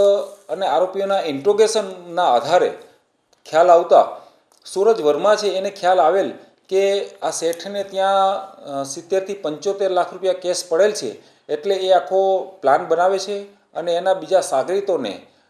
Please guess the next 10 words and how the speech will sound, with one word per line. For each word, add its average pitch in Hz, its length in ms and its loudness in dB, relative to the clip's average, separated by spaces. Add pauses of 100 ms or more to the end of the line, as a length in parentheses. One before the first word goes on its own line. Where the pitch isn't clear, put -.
(140)
અ, 117 80 -8
ટીપ 190 300 -4
આપે 185 200 2
છે. 196 460 -10
ચારે 180 220 -2
ચાર 185 260 2
સાગરીતો 185 560 -2
છે, 180 120 -10
યુ 156 280 -10
પીથી, 202 440 -10